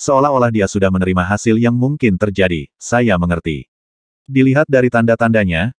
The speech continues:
terobosan ayahku kemungkinan besar akan gagal. Namun, saya pikir kami memiliki peluang bagus," tambah Nitian. Mata Mo Qinglei langsung menyala lagi. Nitian menarik napas dalam-dalam dan berkata kepada Mo Li dan Mo Qinglei,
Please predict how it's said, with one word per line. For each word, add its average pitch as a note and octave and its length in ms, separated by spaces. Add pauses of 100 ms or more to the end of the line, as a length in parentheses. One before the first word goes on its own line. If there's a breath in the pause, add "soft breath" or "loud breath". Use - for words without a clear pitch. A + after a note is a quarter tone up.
(140)
terobosan B2+ 480
ayahku A2+ 320
kemungkinan G#2+ 480
besar A2 320
akan G2+ 240
gagal. D#2+ 480 (240)
Namun, B2 560 (240)
saya D3 400
pikir C#3 240
kami B2 320
memiliki G#2 400
peluang G#2+ 320
bagus," A2+ 480 (160)
tambah C3 400
Nitian. E2 480 (640)
Mata C#3 240
Mo C#3+ 160
Qinglei A#2+ 320
langsung A2+ 480
menyala A#2 400
lagi. E2 400 (320)
Nitian C#3 320
menarik B2+ 320
napas A#2 400
dalam-dalam G2+ 480
dan A2 160
berkata G#2 320
kepada G#2+ 320
Mo A2 240
Li A#2+ 160
dan G2+ 200
Mo A2 160
Qinglei, A#2+ 480